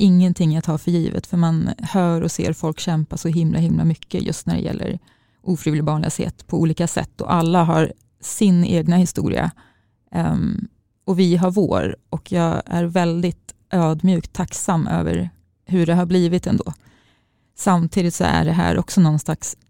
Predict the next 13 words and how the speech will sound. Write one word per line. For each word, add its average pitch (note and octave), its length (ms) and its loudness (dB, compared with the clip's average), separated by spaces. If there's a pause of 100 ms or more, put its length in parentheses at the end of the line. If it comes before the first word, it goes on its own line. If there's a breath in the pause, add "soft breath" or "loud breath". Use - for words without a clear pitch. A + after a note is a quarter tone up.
(140)
mm, E3+ 260 6 (840 soft breath)
endometrios G3 680 6
kan G3+ 140 2
vara F#3 120 4
en F3+ 100 4
grej F3+ 200 4
som F3+ 120 0
man F3 80 4
inte E3+ 160 0
pratar E3+ 400 -2
så - 120 -2
mycket F3+ 260 0
om. F3 320 4